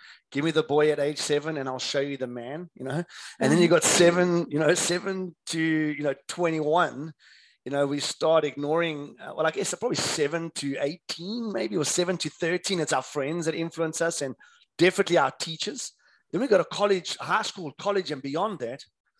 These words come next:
Speaker 1: The influence is our friendship, our influence circle. If those grounding's not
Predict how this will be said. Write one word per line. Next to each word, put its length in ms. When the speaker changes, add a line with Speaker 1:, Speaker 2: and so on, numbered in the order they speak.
Speaker 1:
The 120
influence 400
is 80
our 100
friendship, 540
our 100
influence 380
circle. 340
If 80
those 160
grounding's 640
not 180